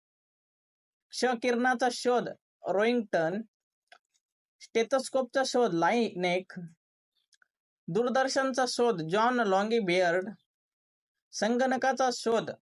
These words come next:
व्हॅन बुश आणि थोल्स, रिव्हॉल्व्हरचा शोध कोल्ड, रेडिओचा शोध मार्कोनी, विमानाचा शोध राईट बंधू, लेझर किरणाचा शोध चार्ल्स स्टोन्स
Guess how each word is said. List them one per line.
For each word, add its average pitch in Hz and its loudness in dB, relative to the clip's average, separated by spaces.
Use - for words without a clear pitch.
व्हॅन 220 0
बुश 208 0
आणि 190 -2
थोल्स, 175 -2
रिव्हॉल्व्हरचा 254 2
शोध 220 0
कोल्ड, 208 2
रेडिओचा 247 2
शोध 233 0
मार्कोनी, 180 0
विमानाचा 247 0
शोध 240 0
राईट 214 2
बंधू, 175 -2
लेझर 226 0
किरणाचा 247 0
शोध 247 0
चार्ल्स 220 0
स्टोन्स 185 -2